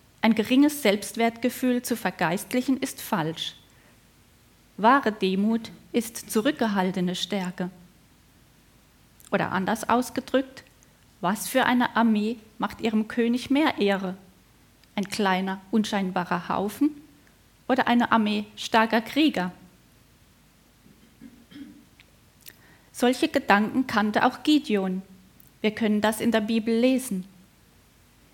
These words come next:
„Aber mein Herr“, antwortete Gideon, womit kann ich Israel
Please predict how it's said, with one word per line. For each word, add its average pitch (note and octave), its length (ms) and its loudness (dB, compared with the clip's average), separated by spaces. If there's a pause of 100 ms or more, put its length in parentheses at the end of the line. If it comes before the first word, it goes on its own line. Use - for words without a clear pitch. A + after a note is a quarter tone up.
(560)
„Aber G#3+ 240 6
mein A3+ 240 4
Herr“, A#3 460 2
antwortete G3+ 500 0
Gideon, F#3 600 -4 (340)
womit C4+ 380 4
kann A#3+ 200 2
ich A#3+ 200 0
Israel A3 560 0